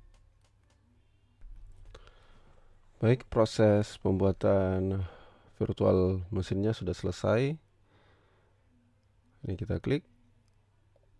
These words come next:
nama virtual mesinnya. Oke. Nah, ini informasi detailnya. Nah, yang kita butuhkan, eh, public I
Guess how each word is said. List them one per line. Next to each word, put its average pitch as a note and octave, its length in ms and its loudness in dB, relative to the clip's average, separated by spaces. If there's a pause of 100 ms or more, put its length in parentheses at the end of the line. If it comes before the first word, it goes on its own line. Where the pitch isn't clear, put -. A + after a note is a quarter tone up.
(300)
nama E2+ 720 -2 (480)
virtual F2 280 -4
mesinnya. G2 600 -2 (600)
Oke. C3 360 -8 (1300)
Nah, - 160 -12
ini F#2 160 0
informasi F2+ 1000 -2 (240)
detailnya. F#2 680 -2 (1200)
Nah, F#2+ 160 -10
yang F2 80 0
kita E2+ 640 0 (1900)
butuhkan, C3 800 -2 (400)
eh, F#2+ 720 -6
public F#2+ 400 0
I F2+ 80 2